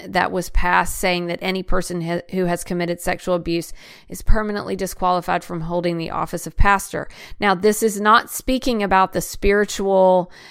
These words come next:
uh, status of, of an individual or the opportunity for repentance, um, for transformation in Christ. This is talking specifically about qualifications for pastoral ministry. And, uh, a-, and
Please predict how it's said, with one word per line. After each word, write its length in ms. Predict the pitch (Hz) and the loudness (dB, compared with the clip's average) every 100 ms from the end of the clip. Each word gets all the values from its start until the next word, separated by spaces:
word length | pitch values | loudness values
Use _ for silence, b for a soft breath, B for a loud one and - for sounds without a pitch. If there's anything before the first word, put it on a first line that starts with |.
| B - | B -2
uh, 420 | 185 180 180 175 | 4 4 4 0
status 600 | - - 190 190 208 220 | -4 -2 2 4 2 2
of, 120 | 233 220 | 4 4
of 200 | - 202 | 2 0
an 120 | 202 | 0
individual 640 | 202 202 202 196 202 196 - | 0 0 -2 0 0 2 2
or 120 | 190 | 0
the 360 | 180 175 175 - | 2 0 -2 0
opportunity 680 | 185 - 185 202 190 185 | -2 -2 -6 -4 -2 -2
for 280 | 175 - 180 | -2 -2 -2
repentance, 880 | 170 165 - 190 185 190 185 - - B B B - | -2 4 4 4 -4 -8 -8 -12 -14 B B B -6
um, 420 | 175 165 165 175 | -4 -4 -6 -12
for 280 | - - 180 | -10 -2 0
transformation 720 | 170 202 185 - 175 170 - | 0 -4 -4 -6 -4 -4 -6
in 100 | 165 | -8
Christ. 400 | 170 277 254 254 | -2 2 4 2
This 160 | - 208 | -4 -6
is 140 | 190 | 0
talking 320 | - 190 180 170 | 4 4 2 -8
specifically 720 | - 175 190 180 185 180 170 | -8 -6 -6 -6 -2 -2 -2
about 500 | 175 170 165 165 - | -2 2 2 2 -2
qualifications 1160 | - 190 196 202 185 - 180 - 175 170 170 - B B B | 2 4 4 2 0 2 2 0 -6 -6 -8 -12 B B B
for 640 | B - 180 170 170 170 - | B 0 4 6 4 2 -2
pastoral 520 | - 196 190 - 180 | 0 2 0 2 2
ministry. 920 | 170 165 175 175 - - 165 160 - - B B B | 2 0 0 0 -2 -4 -2 -4 -6 -14 B B B
And, 440 | - 185 180 175 175 | 0 4 4 4 2
uh, 360 | 180 170 175 - - | 4 4 2 -2 -2
a-, 40 | |
and 460 | 196 190 196 190 | 0 0 0 -2